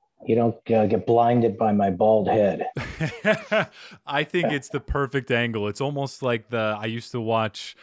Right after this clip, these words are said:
Speaker 2: "Touched by an Angel" with my family, uh, when I was, like, five years old. So it reminds
Speaker 1: Yeah.
Speaker 2: me, reminds me of that.
Speaker 1: Yeah, I remember that. That was a great show.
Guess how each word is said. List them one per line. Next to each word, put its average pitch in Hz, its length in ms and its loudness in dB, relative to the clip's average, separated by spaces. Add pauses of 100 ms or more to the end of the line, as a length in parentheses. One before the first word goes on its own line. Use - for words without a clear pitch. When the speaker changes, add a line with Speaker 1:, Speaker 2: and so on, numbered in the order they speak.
(300)
Speaker 2:
"Touched - 340 -6
by 131 160 2
an 120 100 0
Angel" 110 400 -2
with 90 220 -8
my 92 180 -6
family, 87 640 -10
uh, 87 440 -10 (100)
when 90 160 -12
I 87 80 -10
was, 90 240 -12
like, 87 140 -12
five 90 340 -8
years 87 200 -8
old. 90 340 -10
So 87 440 -10
it - 100 -20
reminds 90 280 -4
Speaker 1:
Yeah. 104 220 4
Speaker 2:
me, 90 240 -14 (520)
reminds 98 280 -16
me 101 80 -14
of 92 80 -14
that. 117 80 0
Speaker 1:
Yeah, 123 160 4
I 131 60 4
remember 131 360 4
that. 107 300 4 (180)
That 117 80 -2
was 120 120 2
a 107 40 -2
great 113 240 2
show. 92 380 -10